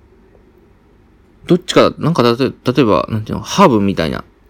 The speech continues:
香草みたいなね、香草ってあの、パクチーみたいな、ハーブとか、香草とか、そんな、そっち系の匂いで、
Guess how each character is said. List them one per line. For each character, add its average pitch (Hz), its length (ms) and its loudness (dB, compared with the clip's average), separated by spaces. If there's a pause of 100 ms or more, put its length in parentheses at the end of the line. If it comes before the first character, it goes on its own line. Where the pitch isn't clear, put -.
香 170 220 4
草 170 200 4
み 165 140 0
た 135 80 0
い 101 40 0
な 69 120 -4
ね、 90 260 -8
香 123 200 -2
草 127 140 -2
っ 117 40 -4
て 117 100 -2
あ 110 60 0
の、 107 100 -2
パ 123 160 -6
ク - 80 -18
チ - 140 0
ー 95 40 2
み 87 80 -4
た 69 100 -4
い 60 60 -6
な、 - 160 -14
ハ 127 260 2
ー - 20 4
ブ 92 100 -4
と 73 160 -4
か、 69 320 -2
香 110 200 0
草 107 160 -2
と 98 100 -4
か、 104 80 -6
そ - 100 -4
ん 139 80 -2
な、 147 140 -6 (120)
そ - 120 -2
っ 147 40 0
ち - 200 -12
系 175 200 2
の 170 160 0
匂 170 260 2
い 156 40 0
で、 139 280 0